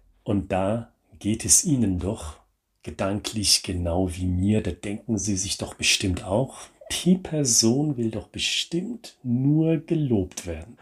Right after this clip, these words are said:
Und das Schlimme ist, in meinen Augen, diese Person wird in ihrem Gedankengang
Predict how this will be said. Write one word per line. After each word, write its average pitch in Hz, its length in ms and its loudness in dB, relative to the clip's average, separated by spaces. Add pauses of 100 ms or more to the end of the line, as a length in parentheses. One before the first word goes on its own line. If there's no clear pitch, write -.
(140)
Und 147 180 0
das - 120 -2
Schlimme 196 360 4
ist, - 540 0
in 107 160 2
meinen 101 300 2
Augen, 113 560 -2
diese 123 240 -4
Person 117 580 -2
wird 123 180 -8
in 123 100 -2
ihrem 107 440 0
Gedankengang 139 1040 2